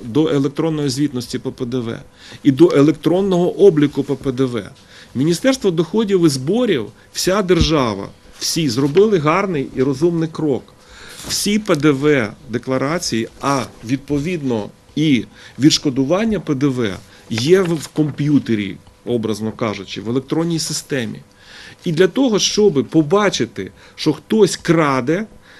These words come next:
з держави чи намагається красти у держави через фіктивне відшкодування П Д В, не треба робити ось такі дурні, без перебільшення, речі. Треба,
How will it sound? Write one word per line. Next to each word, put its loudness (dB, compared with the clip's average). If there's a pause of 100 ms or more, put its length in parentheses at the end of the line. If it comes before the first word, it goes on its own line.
(140)
з -4
держави 4
чи 0
намагається 0
красти -4
у 2
держави 0 (240)
через 0
фіктивне -4
відшкодування -2
П -6
Д 0
В, -4 (420)
не 4
треба 2
робити 0
ось -2
такі -6
дурні, 0 (520)
без 0
перебільшення, -2
речі. -2 (580)
Треба, 2